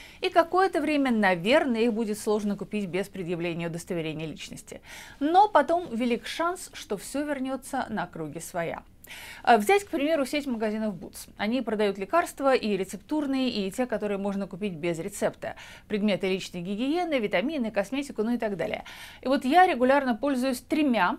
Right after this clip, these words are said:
которые находятся более или менее на моем пути с работы. В одном из них молодой человек, отвечающий за лекарства без рецепта, всегда с маниакальным упорством повторяет одни и те же вопросы. «А это лекарство для вас?»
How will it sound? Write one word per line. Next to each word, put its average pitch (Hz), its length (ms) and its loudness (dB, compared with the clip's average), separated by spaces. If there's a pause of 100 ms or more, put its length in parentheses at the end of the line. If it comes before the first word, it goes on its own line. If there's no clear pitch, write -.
которые 262 380 0
находятся 240 460 -4
более 220 320 -2
или 214 100 0
менее 285 280 -2
на 240 100 2
моем 220 320 0
пути 202 200 -10
с - 120 -12
работы. 180 380 -6 (440)
В 226 80 8
одном 254 300 8
из 202 100 0
них 214 200 -4
молодой 226 320 2
человек, 220 420 0
отвечающий 196 640 -2
за 196 260 4
лекарства 170 520 -2
без 165 220 -8
рецепта, 320 520 -2 (240)
всегда 240 720 2
с - 140 -14
маниакальным 226 600 0
упорством 247 600 -4
повторяет 180 580 -4
одни 175 320 -6
и 208 140 -10
те 170 180 -6
же 156 120 -6
вопросы. - 500 -6 (420)
«А 208 280 8
это 214 220 2
лекарство 185 440 -2
для 170 180 -2
вас?» 277 280 -2